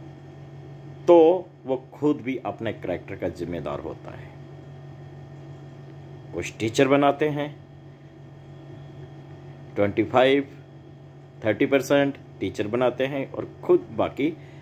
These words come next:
आदमी के हाथ में होता है कि वो character को किस रूप में, अपने आप में, किस सांचे में डालता है। तो character होता है मेरे दोस्त चरित्र। मैंने जैसे बोला कि बंदे का, जिस बंदे का कोई चरित्र ही, character ही नहीं है, अ, करैक्टर ही नहीं है, तो वो आगे जाके तरक्की क्या पाएगा,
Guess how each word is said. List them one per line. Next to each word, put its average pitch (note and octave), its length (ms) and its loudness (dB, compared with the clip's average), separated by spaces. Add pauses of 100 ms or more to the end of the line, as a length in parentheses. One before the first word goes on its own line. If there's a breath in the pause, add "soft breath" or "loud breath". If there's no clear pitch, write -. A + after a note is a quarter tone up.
(160 loud breath)
आदमी G#2 280 -2
के G2+ 100 -2
हाथ G2 260 -2 (100)
में F#2+ 60 -2
होता F2+ 200 -4
है F2 60 -2
कि A2 100 -6
वो G#2+ 160 -4
character G2+ 340 -6
को A2+ 200 -2
किस - 300 -6
रूप G2+ 320 -2
में, G#2+ 120 -4
अपने F#2+ 280 -8
आप E2+ 120 -4
में, G#2 220 -6 (340 loud breath)
किस E3+ 180 4
सांचे F#2+ 320 -2
में F#2+ 140 -4
डालता D2 340 -8
है। - 220 -14 (760 loud breath)
तो - 80 6
character C3+ 440 2
होता C3+ 300 2
है B2 120 -4
मेरे G#2+ 180 0
दोस्त A#2 240 -6
चरित्र। B2+ 360 -2
मैंने C3 220 2
जैसे B2 280 2
बोला G#2+ 300 0
कि G#2+ 120 -10
बंदे G2+ 300 0
का, B2+ 120 0
जिस D#3+ 220 -2
बंदे C3 240 2
का C3+ 100 0
कोई C3+ 140 -2
चरित्र G#2 420 0
ही, B2 60 4
character C#3+ 520 -2
ही D3+ 140 4
नहीं G2 200 -2
है, F#2 140 -2
अ, - 40 -12 (520 loud breath)
करैक्टर B2+ 680 0
ही C3+ 60 -2
नहीं F#2+ 200 -2
है, G#2 80 -2
तो F#3+ 140 0
वो G3+ 420 2
आगे C3+ 260 2
जाके C3 300 0
तरक्की F3 320 -4
क्या A#3+ 280 -2
पाएगा, G#2 280 0